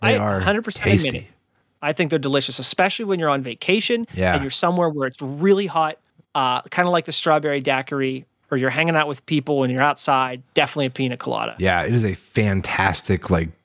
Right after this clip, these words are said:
Speaker 1: by the pool, beach, you know,
Speaker 2: Yep.
Speaker 1: kinda drink. Yeah, dude, I enjoy a, a good pina colada. I even like pina
Speaker 2: When
Speaker 1: colada
Speaker 2: I
Speaker 1: flavored things. Like, they have, like, uh, those, like,
Speaker 2: Mm-hmm.
Speaker 1: big lollipops that are pina colada flavored. Fucking delicious, man.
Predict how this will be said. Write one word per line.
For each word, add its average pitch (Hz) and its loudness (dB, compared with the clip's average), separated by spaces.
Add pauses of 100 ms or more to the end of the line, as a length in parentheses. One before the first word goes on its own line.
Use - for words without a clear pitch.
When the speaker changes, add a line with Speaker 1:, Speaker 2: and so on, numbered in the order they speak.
(100)
Speaker 1:
by 95 2
the 87 -6
pool, 104 0
beach, 98 -2
you 107 2
know, 92 2
Speaker 2:
Yep. 92 0
Speaker 1:
kinda 95 2
drink. 92 -2 (100)
Yeah, 87 2
dude, 85 -2
I 90 0
enjoy 87 2
a, 85 -2
a 87 -4
good 80 2
pina 85 2
colada. 85 0 (500)
I 147 2
even 190 2
like 170 -2
pina 131 0
Speaker 2:
When 156 0
Speaker 1:
colada 101 2
Speaker 2:
I 156 -4
Speaker 1:
flavored 90 0
things. 82 0
Like, 80 -4 (220)
they 104 0
have, 113 4
like, 104 -2 (260)
uh, 82 0 (440)
those, 101 2
like, 90 2
Speaker 2:
Mm-hmm. 120 0
Speaker 1:
big 95 2
lollipops 98 -2
that 98 -8
are 95 -2
pina 101 2
colada 98 0
flavored. 104 -2
Fucking - -6
delicious, - -8
man. 92 -12